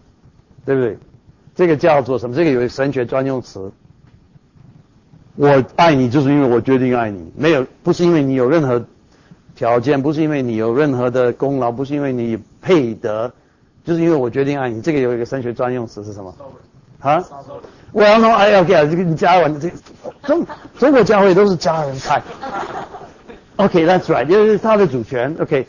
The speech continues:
他的主权。But you know，如果你问路德，well, actually，你问保罗，有个专用词，有个专用词就是恩典。恩典是你不配，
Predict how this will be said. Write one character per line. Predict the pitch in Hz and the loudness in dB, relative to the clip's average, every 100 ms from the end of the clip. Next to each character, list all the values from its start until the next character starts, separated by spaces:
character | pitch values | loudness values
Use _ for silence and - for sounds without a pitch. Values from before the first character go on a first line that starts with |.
| - | -2
他 | 202 190 | 0 0
的 | |
主 | 135 | -2
权。 | 139 - - _ | -6 -10 -12 _
But | 190 190 | 0 2
you | 196 | 2
know， | 208 190 185 | 2 0 0
如 | 208 | 0
果 | 233 | 2
你 | 160 | 2
问 | 202 214 | 0 0
路 | 208 | -2
德， | 139 117 120 _ _ _ _ _ _ _ _ _ _ - | -2 -4 -6 _ _ _ _ _ _ _ _ _ _ -2
well, | 196 185 | 2 2
actually， | 180 139 | 0 -2
你 | 135 | 0
问 | 160 202 | 2 2
保 | 127 - | -2 -6
罗， | 98 104 - _ _ - | -8 -12 -14 _ _ -2
有 | 185 | 2
个 | 190 | 4
专 | 226 220 | 4 2
用 | 220 165 | 2 0
词， | - 101 | -6 -10
有 | 131 | -6
个 | 160 | -4
专 | 175 180 | -4 -6
用 | 175 127 | -6 -8
词 | 135 | -12
就 | 143 | -10
是 | 139 156 - _ | -8 -8 -10 _
恩 | 127 123 | -10 -10
典。 | 110 - _ _ _ - - - _ _ - - | -12 -14 _ _ _ -20 -20 -20 _ _ -20 -2
恩 | 220 294 | 2 4
典 | 233 196 | 4 2
是 | 190 | 0
你 | 165 170 | 0 -2
不 | 185 247 | -6 -6
配， | 247 208 | 0 0